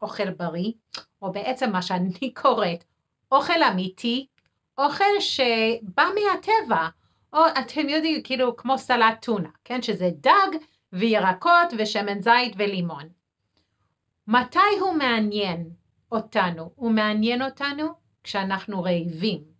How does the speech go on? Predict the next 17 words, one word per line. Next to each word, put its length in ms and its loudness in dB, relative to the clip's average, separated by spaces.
וכשאנחנו 880 -2
שבעים, 720 -4
הוא 160 0
לא 180 4
מעניין, 640 0
הוא 140 0
משעמם. 840 0
לא 200 4
בא 160 8
לנו 340 2
עליו 380 -2
כשאנחנו 920 -2
לא 280 0
רעבים. 400 -4
כשאנחנו 440 -8
מאוד 260 2
רעבים, 500 -2